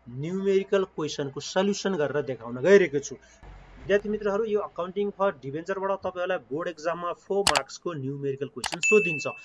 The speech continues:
र यो एकदम सजिलो छ। अब यो क्वेसन,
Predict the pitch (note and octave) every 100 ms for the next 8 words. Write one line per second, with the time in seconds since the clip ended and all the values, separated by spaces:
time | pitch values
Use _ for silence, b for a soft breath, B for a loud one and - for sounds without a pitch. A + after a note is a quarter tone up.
0 | B B F3 F#3+ G3 G#3 G#3 - - C#3+
1 | C3+ D#3 E3 - F#3+ - B B G3+ A#3+
2 | A#3 A#3+ A3+ - D#3 D3+ F#3+ G3+